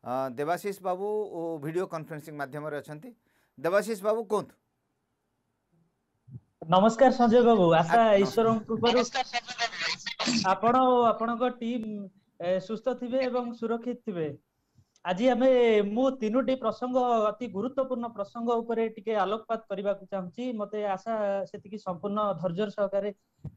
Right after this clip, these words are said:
Speaker 2: ପରିଶେଷ ପର୍ଯ୍ୟନ୍ତ ଟିକେ ଶୁଣିବେ ଧୈର୍ଯ୍ୟ
Speaker 1: ଆଜ୍ଞା, କୁହନ୍ତୁ।
Speaker 2: ସହକାରେ।
Speaker 1: ସମୟ ତ
Speaker 2: ପ୍ରସଙ୍ଗ
Speaker 1: ସ୍ୱଳ୍ପତା
Speaker 2: ଏକ,
Speaker 1: ଅଛି, ଅଳ୍ପ
Speaker 2: ଉତ୍କଳ
Speaker 1: ସମୟ ଭିତରେ
Speaker 2: ବିଶ୍ୱ-
Speaker 1: କୁହନ୍ତୁ।
Speaker 2: ଆଜ୍ଞା, ଆଜ୍ଞା। ପ୍ର-, ପ୍ରସଙ୍ଗ ଏକ ହଉଛି ଉତ୍କଳ ବିଶ୍ୱବିଦ୍ୟାଳୟ ଆନ୍ଦୋଳନ, ଛାତ୍ର ଆନ୍ଦୋଳନ ବନାମ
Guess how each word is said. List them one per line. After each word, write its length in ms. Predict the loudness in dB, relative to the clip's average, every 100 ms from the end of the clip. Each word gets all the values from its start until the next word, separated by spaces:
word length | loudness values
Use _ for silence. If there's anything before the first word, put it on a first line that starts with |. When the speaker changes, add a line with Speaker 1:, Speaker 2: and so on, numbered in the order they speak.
| 2
Speaker 2:
ପରିଶେଷ 420 | 2 2 -4 -2
ପର୍ଯ୍ୟନ୍ତ 320 | -4 -2 -4
ଟିକେ 440 | -6 -4 -2 -2
ଶୁଣିବେ 340 | -2 -4 -2 -2
ଧୈର୍ଯ୍ୟ 160 | -2
Speaker 1:
ଆଜ୍ଞା, 180 | -2 -4
କୁହନ୍ତୁ। 220 | -2 -2
Speaker 2:
ସହକାରେ। 180 | -2 -4
Speaker 1:
ସମୟ 340 | -2 -2 0 4
ତ 0 |
Speaker 2:
ପ୍ରସଙ୍ଗ 380 | 4 6 6
Speaker 1:
ସ୍ୱଳ୍ପତା 260 | 6 8 6
Speaker 2:
ଏକ, 80 | 4
Speaker 1:
ଅଛି, 100 | -2
ଅଳ୍ପ 340 | -2 -2 0
Speaker 2:
ଉତ୍କଳ 40 | 0
Speaker 1:
ସମୟ 300 | 2 4 4
ଭିତରେ 80 | 4
Speaker 2:
ବିଶ୍ୱ- 200 | 0 -2
Speaker 1:
କୁହନ୍ତୁ। 240 | -6 -8 _ _ _ _ _ _ _ _ _ _ _ _ _ _ _ _ _ _ _ _ -2
Speaker 2:
ଆଜ୍ଞା, 180 | 0
ଆଜ୍ଞା। 180 | 0 -4 -10 _ -20 -16 -4
ପ୍ର-, 300 | -2 -2 -4
ପ୍ରସଙ୍ଗ 380 | -2 0 0 2
ଏକ 300 | 2 2 0
ହଉଛି 340 | -4 -2 -4 -6 -8
ଉତ୍କଳ 340 | -8 -4 0 0
ବିଶ୍ୱବିଦ୍ୟାଳୟ 640 | 0 0 0 0 0 -2 -4
ଆନ୍ଦୋଳନ, 580 | -6 -4 -4 -2 -2 -6 -12 _
ଛାତ୍ର 320 | -10 -8 -6
ଆନ୍ଦୋଳନ 440 | -4 -2 -4 -4
ବନାମ 440 | -6 -6 -4 -6